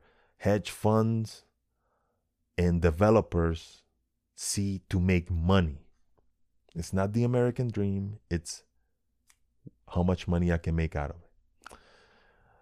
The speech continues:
Anyways, um, in the future episodes, as I mentioned before, I'm going to be having, uh,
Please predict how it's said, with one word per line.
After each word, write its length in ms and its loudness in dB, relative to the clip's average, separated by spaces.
Anyways, 720 2
um, 560 -4
in 140 2
the 80 2
future 500 0
episodes, 840 0
as 200 -2
I 100 2
mentioned 480 -2
before, 640 0
I'm 200 -4
going 360 0
to 120 -2
be 200 -2
having, 720 -2
uh, 180 -2